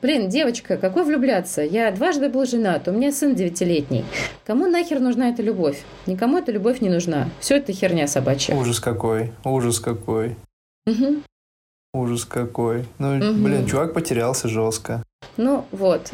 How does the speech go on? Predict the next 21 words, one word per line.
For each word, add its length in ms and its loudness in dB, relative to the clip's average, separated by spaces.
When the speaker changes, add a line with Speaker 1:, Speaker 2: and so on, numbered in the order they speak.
Speaker 1:
вот, 320 2
понимаешь? 560 0
И 400 2
я 160 0
думаю, 240 2
что 400 2
ребят, 300 2
которые 300 0
ходят 220 2
на 100 2
секс-тусовки, 840 0
что 160 -2
там 160 2
очень 240 0
много 200 2
людей, 300 2
которые 380 0
просто 220 0
находятся 360 2
в 60 -6
контрзависимости, 1200 2